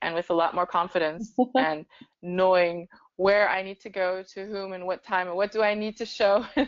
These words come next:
Speaker 1: these kind of things. So it, it's been an adventure.
Speaker 2: Nice. Yeah, adventure is one word to put it when raising sort of investment. I mean, if you could give anyone who's
Speaker 1: Yes.
Speaker 2: getting any sort of advice around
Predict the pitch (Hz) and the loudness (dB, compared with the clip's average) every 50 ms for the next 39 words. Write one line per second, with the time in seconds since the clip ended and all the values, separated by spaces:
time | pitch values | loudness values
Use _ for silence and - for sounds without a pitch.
0 | - 233 214 214 - - 185 170 170 175 - _ 180 170 175 180 _ - 160 170 | -2 -4 -8 -8 -6 -6 -6 -6 -6 -8 -12 _ -14 -14 -14 -12 _ -8 -8 -8
1 | - _ _ _ _ _ _ _ - - 180 - 214 208 208 196 - _ _ _ | -8 _ _ _ _ _ _ _ -8 -6 -4 -4 -4 -6 -6 -10 -20 _ _ _
2 | _ _ _ _ _ _ _ _ _ _ _ _ _ _ _ _ - 214 196 185 | _ _ _ _ _ _ _ _ _ _ _ _ _ _ _ _ -8 -8 -6 -6
3 | 180 170 170 170 185 175 175 185 - - - - 208 - _ _ _ _ _ _ | -6 -8 -4 -2 0 0 -2 -2 -6 -8 -8 -8 -8 -12 _ _ _ _ _ _
4 | _ 170 156 160 - 175 175 - _ _ _ _ _ _ _ _ - 156 147 156 | _ -20 -16 -10 -8 -8 -8 -10 _ _ _ _ _ _ _ _ -6 -2 -2 -2
5 | 156 - - 180 175 165 - - 160 156 - 170 160 165 165 160 151 151 160 160 | 0 2 2 2 2 0 -2 -8 -8 -8 -6 -4 -4 -4 -4 -2 -2 -2 -2 -2
6 | - - - - 160 165 151 - - 160 165 170 165 156 160 160 - 160 156 165 | -4 -6 -6 -4 -2 -2 -2 -4 -4 -6 -4 -4 -2 -2 -2 -2 -4 -6 -8 -8
7 | 170 - - - - - 156 156 _ _ _ - - 175 165 160 160 170 165 - | -8 -6 -6 -6 -6 -8 -14 -20 _ _ _ -18 -14 -12 -10 -6 -4 -4 -4 -4
8 | - - 170 170 180 190 196 202 196 - 233 226 - 226 - 220 185 185 190 - | -4 -4 0 2 2 4 4 4 2 2 0 -2 -2 0 0 2 2 4 2 2
9 | 185 180 175 170 165 165 165 160 196 214 185 170 156 165 - - - - 170 165 | 2 2 2 2 2 0 -2 0 2 4 4 4 4 2 0 -2 -10 -16 -12 -8
10 | 170 170 165 165 160 160 - - 143 - 156 156 - 156 - - 170 160 160 160 | -4 -4 -2 -4 -4 -4 -2 -2 -2 -2 -4 -6 -10 -12 -4 0 2 4 4 2
11 | - - 151 156 160 160 156 156 160 156 156 | 0 -4 -4 -2 0 0 0 0 -2 -4 -6